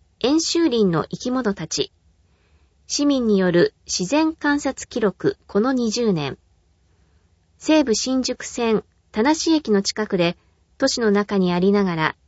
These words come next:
豊かな生態系を持つ森と農場での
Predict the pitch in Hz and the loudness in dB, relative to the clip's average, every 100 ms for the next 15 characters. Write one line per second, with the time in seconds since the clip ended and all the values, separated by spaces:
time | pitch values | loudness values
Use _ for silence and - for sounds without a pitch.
0 | - 247 311 311 247 190 147 - 233 285 | -4 -2 2 0 0 0 -2 -4 -2 -2
1 | 294 302 302 285 262 254 233 233 - 147 | 0 -2 0 -2 -2 -2 -2 -4 -4 -6
2 | - 180 175 214 214 202 190 - 190 277 | -4 -2 0 0 0 0 0 2 2 2
3 | 302 311 302 285 262 165 | 2 0 0 0 2 2